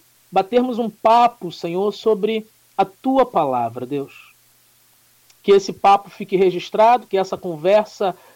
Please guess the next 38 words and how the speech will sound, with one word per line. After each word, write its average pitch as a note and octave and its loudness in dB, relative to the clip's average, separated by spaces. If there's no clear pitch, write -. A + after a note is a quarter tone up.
seja F#3 2
sadia G#3 -4
e G3 2
salutar G3+ 2
e A3 -6
possa G#3+ -4
proporcionar G#3 -4
bênçãos, G3 -8
Senhor, F3 -6
na G3 0
vida G3+ -2
de F#3 -4
cada B3 2
um A3+ -4
dos G#3+ -8
que A3 -10
nos F3+ -2
ouvem, C#3 -4
Senhor. A2 -18
Em E3+ -4
o E3+ -4
nome G#3 0
de G3+ -8
Jesus F#3 -2
Cristo, A#2+ -10
Pai. C#3 0
Abençoa G#3+ 2
o A3+ 6
Renan, F#3+ 2
o A3 2
Daniel F#3 2
e G3+ 0
toda G3+ 0
a F#3 4
equipe A3+ -4
da F3+ 2
Rádio D#3+ 0
Play A3+ 0